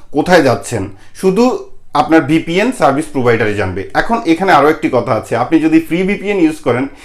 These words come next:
সেক্ষেত্রে কিন্তু আপনার কোনো, মানে, লাভ, লাভ হওয়ার সম্ভাবনা অনেক কম থাকে, because ফ্রি কোনো জিনিসই আপনাকে কোনো উদ্দেশ্য ছাড়া দেওয়া হয় না। So, এখানে আপনার প্রাইভেসি লিক হওয়ার সম্ভাবনা থাকে। এখন যদি আপনি, আহ, ভিপিএনটা কিনে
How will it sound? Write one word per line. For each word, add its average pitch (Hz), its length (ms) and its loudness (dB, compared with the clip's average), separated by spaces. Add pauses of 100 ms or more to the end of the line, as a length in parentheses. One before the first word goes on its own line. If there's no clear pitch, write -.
(140)
সেক্ষেত্রে 165 360 -2
কিন্তু 156 180 4
আপনার 131 200 2
কোনো, 131 200 -2 (340)
মানে, 110 220 -4 (100)
লাভ, 147 260 4 (320)
লাভ 139 220 4
হওয়ার 175 200 4
সম্ভাবনা 143 340 0
অনেক 117 180 -2 (240)
কম 135 200 4
থাকে, 98 240 -6
because 156 400 0 (600)
ফ্রি 214 220 2
কোনো 208 280 0
জিনিসই 175 580 0 (180)
আপনাকে 135 460 2
কোনো 139 260 2
উদ্দেশ্য 127 400 0
ছাড়া 131 220 0
দেওয়া 107 240 0
হয় 101 220 -4
না। 90 60 -12 (360)
So, 160 120 0
এখানে 202 320 2
আপনার 151 320 2
প্রাইভেসি 143 640 0 (240)
লিক 135 260 2
হওয়ার 151 300 4
সম্ভাবনা 127 420 0
থাকে। 120 460 -4 (440)
এখন 180 260 2
যদি 208 180 4
আপনি, 175 260 4
আহ, 131 600 2
ভিপিএনটা 160 440 2
কিনে 202 500 2